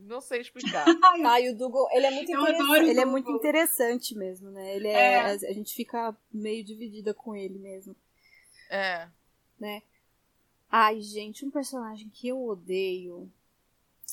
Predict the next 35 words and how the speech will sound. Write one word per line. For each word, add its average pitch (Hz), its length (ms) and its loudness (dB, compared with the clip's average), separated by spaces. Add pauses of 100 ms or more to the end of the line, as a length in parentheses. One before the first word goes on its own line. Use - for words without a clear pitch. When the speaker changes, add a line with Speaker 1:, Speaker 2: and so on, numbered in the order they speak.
Speaker 3:
Ai. 202 320 -16 (840)
Cara, 294 220 2
tem 311 180 -2
uns 392 120 -8
personagens 240 640 -2 (160)
Speaker 2:
Ai, 240 60 -6
eu - 20 -6
odeio. 277 240 -4
Speaker 3:
que 277 60 -2
eu 262 140 2
tenho 277 460 -6 (240)
ranço, 247 380 -12
assim, 214 160 -18
por 220 200 -14
exemplo. 185 440 -14 (500)
Tem 254 140 -8
um 254 60 -10
personagem 254 480 -12
que - 80 -16
eu - 40 -8
tenho 254 160 -12
muito 262 600 -12
ranço, 233 760 -14
é 240 1080 -10 (340)
aqueles, 240 560 -10 (260)
aquele 240 300 -12
ca-, - 220 -10
aquele 240 280 -12
Brown 208 500 -2
lá. 196 440 -10
Eu 202 180 -10
acho 214 300 -8
ele 214 180 -8 (160)
nojento. 220 840 -6
Speaker 2:
Ai, 214 320 0